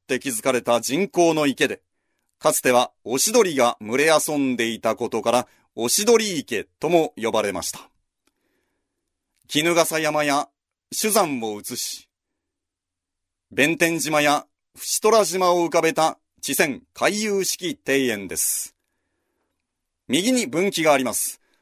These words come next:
ここから山道を登っていくと、一条天皇陵のある衣笠山山頂に至ります。しかし、衣笠山山頂への道は、龍安寺の隣の駐車場から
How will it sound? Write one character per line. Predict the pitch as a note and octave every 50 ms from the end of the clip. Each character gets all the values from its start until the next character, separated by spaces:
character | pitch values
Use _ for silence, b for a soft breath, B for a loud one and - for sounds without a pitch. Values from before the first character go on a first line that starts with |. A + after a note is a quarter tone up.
| _ _ _ _ _ _ _ _ _ _
こ | - D3+
こ | D#3+ G3+
か | G3 G3+
ら | G3 G3 G3 - _ _ -
山 | B2 C3+ D3 D#3+ E3+ E3+
道 | D#3+ C#3 - B2 B2+ A2+
を | A2
登 | A2 A2+ B2+ D3+ C#3
っ |
て | _ _ - D#3+ D3
い | C#3 A#2+
く | -
と、 | - - A2+ - _ _ _ _ _ _ _ _ -
一 | C3+ C#3 C#3+ - G#3+
条 | A3+ A3+ G3+ E3 C#3+
天 | C3 C#3 B2+ C3 B2+ B2 B2
皇 | A#2 A2+ A2+ A2
陵 | G#2+ G#2+ G#2+ G#2 G#2+
の | G#2 G2+ G#2+
あ | A#2 A#2+
る | A#2 F#2+ _ _ _ _ _ _ -
衣 | - C3+ D#3+ G3
笠 | G3 G#3 - G3 F3+
山 | E3+ E3 D#3+ D#3+
山 | D3 - D3+ C#3+ C#3+
頂 | C3 - - D3 C3+ C3+
に | D3 E3 D#3
至 | C3+ C3 A2+
り | G#2
ま | G2 F2
す。 | - - - - - - _ _ _ _ _ _ _ _ _ _ _ _ _ _ _ _ _ _ _
し | - - -
か | A3 G#3+
し、 | - - - - - _ _ _ _ _ _ _ _ -
衣 | D3+ D#3+ F3
笠 | E3+ E3+ - E3+ E3
山 | E3 D#3+ D#3
山 | D3 E3 D#3 D3+ C#3
頂 | - D#3 D3+ D3 C#3+
へ | C#3
の | C#3 B2
道 | A#2 A2+ - - C#3+
は、 | B2+ A2+ - _ _ _ _ _ _ _ _ _ -
龍 | A#2 D#3+ F#3 G3 F3+ E3
安 | C#3+ C3+ B2+
寺 | A#2+ G#2 A2
の | A2 G2+ F#2+
隣 | - - A2 C3 D#3 D#3+ D#3 D#3
の | D3 C#3+ C#3+ - - - - -
駐 | - D#3+ G3 A#3
車 | - A3+ G3+
場 | - G3 G3 F#3
か | F3 F#3
ら | E3+ E3 -